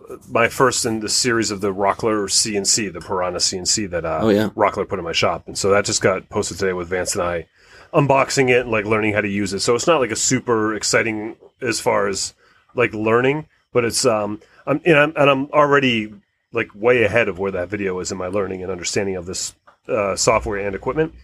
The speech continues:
Speaker 1: But I'm trying to record, you know, as I, as I mentioned before, and as I mentioned in my,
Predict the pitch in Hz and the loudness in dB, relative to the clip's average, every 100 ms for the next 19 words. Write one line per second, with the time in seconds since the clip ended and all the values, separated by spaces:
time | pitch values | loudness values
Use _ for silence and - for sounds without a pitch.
0 | - - _ - - - _ 127 123 127 | -20 -20 _ -20 -20 -20 _ 0 4 4
1 | 123 165 202 185 160 135 - 156 117 117 | 4 2 2 0 0 -2 2 2 4 2
2 | - 117 113 - 113 113 117 110 101 - | 2 2 2 0 0 2 0 -2 -4 0
3 | 123 101 98 101 101 95 101 90 90 87 | 2 2 2 2 0 -2 -4 -4 -2 -2